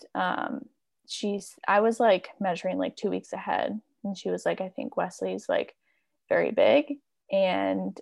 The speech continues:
um, so I would like to be there for your delivery."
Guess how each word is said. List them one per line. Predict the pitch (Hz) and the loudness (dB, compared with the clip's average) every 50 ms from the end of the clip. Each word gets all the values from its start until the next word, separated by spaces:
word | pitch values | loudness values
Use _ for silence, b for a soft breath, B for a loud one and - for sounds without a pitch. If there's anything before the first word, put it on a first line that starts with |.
| _ | _
um, | - 95 - - 64 - - - 220 214 - _ _ _ _ | -4 -4 -2 -2 -4 -4 -6 -8 -10 -12 -14 _ _ _ _
so | _ - - | _ 0 2
I | - 185 180 | 4 4 4
would | 185 190 190 | 2 2 2
like | 175 175 180 _ | 2 2 0 _
to | - - 196 180 180 175 | -6 -4 -4 -2 -2 -2
be | 185 190 185 | -2 -4 0
there | 185 185 175 170 180 | 2 4 4 4 2
for | - - 190 180 180 175 170 | 0 0 2 4 4 4 4
your | 170 175 170 170 | 2 0 -2 -2
delivery." | 196 - 175 165 190 202 - 240 254 269 277 285 302 320 302 277 | -2 0 2 2 2 2 4 6 6 6 6 6 4 2 0 -4